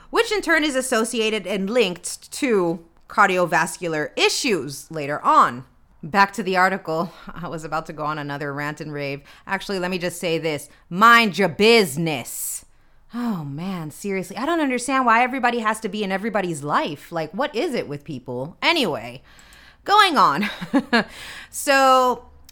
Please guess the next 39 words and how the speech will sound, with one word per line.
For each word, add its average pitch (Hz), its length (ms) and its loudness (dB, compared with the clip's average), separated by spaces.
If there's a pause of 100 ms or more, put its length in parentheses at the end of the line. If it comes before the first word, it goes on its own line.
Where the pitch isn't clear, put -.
going 277 260 2
back 254 200 2
to 269 60 -10
the 247 100 0
article, 226 340 2
moreover, 277 460 4
the 240 100 -2
fact 277 280 2
that, - 220 -12
uh, 180 120 -6
the 185 140 -8
fact 247 400 0
that 202 200 -2
people 240 380 -4
in 202 180 -4
larger 202 300 0
bodies, 185 560 0
and 185 160 -8
in 175 80 -6
particular 180 640 -6
larger 160 380 -2
women, 226 460 -2 (220)
and 160 220 -10 (100)
extra - 340 2
particular 233 640 -2
larger 185 360 0
women 165 240 -4
of 151 120 -6
color, 277 460 2 (280)
are 269 100 2
consistently 339 720 -4
dismissed 262 500 -4
and 262 140 -2
shamed 185 480 -4
by 220 160 4
everyone 170 560 -2
from 175 180 -6
their 165 140 -2
employers 349 760 -2